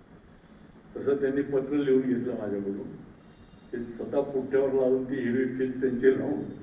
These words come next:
मला म्हणले, "चला उठा, इथे सहा महिने लागतील, माझ्यावर चला." सुशील कुमार शिंदेची माझी ओळख नव्हती. सुशील कुमार शिंदे आम्हाला घेऊन ते मधुकररावकडे गेले, तिथे बाजूला त्यांची सही घेतली, तिथे घेऊन मुख्यमंत्री जेव्हा शंकरराव चव्हाण होते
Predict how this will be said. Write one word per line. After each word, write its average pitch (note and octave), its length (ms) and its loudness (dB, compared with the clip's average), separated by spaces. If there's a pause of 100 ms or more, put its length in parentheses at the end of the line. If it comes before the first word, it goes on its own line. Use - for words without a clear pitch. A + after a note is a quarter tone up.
(340)
मला A#2 120 -2
म्हणले, B2+ 220 0
"चला C3 160 2
उठा, B2+ 440 0
इथे A#2 220 -2
सहा B2 300 -2
महिने B2 260 -2
लागतील, A2+ 340 -4
माझ्यावर A2 340 -6
चला." G2+ 300 -10 (680)
सुशील D#3 380 -4
कुमार D3+ 320 -2
शिंदेची C3 380 0
माझी B2+ 260 0
ओळख B2 260 0
नव्हती. G2+ 300 -8 (720)
सुशील C#3 280 -4
कुमार C#3+ 320 -2
शिंदे C3 320 0
आम्हाला B2+ 300 0
घेऊन B2+ 360 0
ते C3 60 2
मधुकररावकडे B2 760 0
गेले, G#2 200 -4 (440)
तिथे C3 220 0
बाजूला C3 420 2
त्यांची B2+ 280 -2
सही B2+ 240 2
घेतली, A#2 400 -6 (440)
तिथे C3 260 -2
घेऊन C3 200 2 (760)
मुख्यमंत्री D3 680 2
जेव्हा D3+ 180 2
शंकरराव C#3+ 500 2
चव्हाण A2+ 320 -2
होते G2+ 180 -6